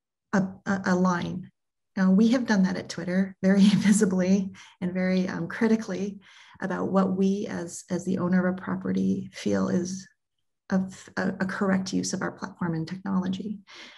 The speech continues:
That is a very hard thing for every company to assess, and it takes people who are trained in ethics, people who are trained in the law, and people who, um, are willing to, to, to fight the good fight,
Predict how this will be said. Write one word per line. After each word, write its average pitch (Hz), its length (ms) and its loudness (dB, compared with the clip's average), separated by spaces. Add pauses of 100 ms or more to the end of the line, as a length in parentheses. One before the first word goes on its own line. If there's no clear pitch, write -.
(160)
That 202 340 0
is 226 240 2
a 208 80 2
very 240 440 0
hard 214 280 -2
thing 180 340 -4
for 180 220 -4
every 190 200 4
company 180 460 -4
to - 140 -8
assess, 185 460 -10
and 190 100 -2
it 190 80 0
takes 190 260 -2 (380)
people 233 220 0
who 214 100 2
are 196 80 2
trained 190 260 4
in 190 100 8
ethics, 190 360 0
people 190 200 -4
who 180 60 0
are 180 40 -6
trained 185 200 0
in 185 60 -4
the 180 80 -4
law, 175 220 -8
and 180 160 -4
people 190 220 0
who, 185 220 4 (540)
um, 170 220 -2
are 180 160 0
willing 175 280 -2
to, 170 360 -2
to, 175 420 -8 (300)
to 175 100 -4
fight 170 200 -2
the 180 80 -2
good 180 180 -6
fight, 185 240 -6